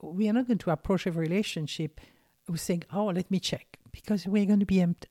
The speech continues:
uptight and intense. Just know for ourselves that this is what I'm seeking, this is what I'm searching. Those are my, my boundaries, those are my necessity.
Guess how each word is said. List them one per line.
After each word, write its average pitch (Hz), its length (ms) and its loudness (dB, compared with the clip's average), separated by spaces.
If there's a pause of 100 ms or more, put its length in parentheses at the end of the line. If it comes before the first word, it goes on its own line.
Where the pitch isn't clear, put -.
uptight - 580 -2
and 156 120 0
intense. - 800 -2 (600)
Just - 320 0
know 247 220 10
for 208 200 0
ourselves 165 600 2
that 165 160 0
this 170 200 -2
is 180 160 -2
what 170 220 -4
I'm 160 160 -6
seeking, 143 540 -6
this - 260 -6
is 160 100 -6
what 175 180 -4
I'm 165 140 -4
searching. 143 640 -8 (420)
Those 202 180 2
are 185 140 2
my, 175 280 2 (920)
my 185 180 0
boundaries, 165 680 -2
those 202 260 0
are 196 180 2
my 180 240 -2
necessity. 160 920 -2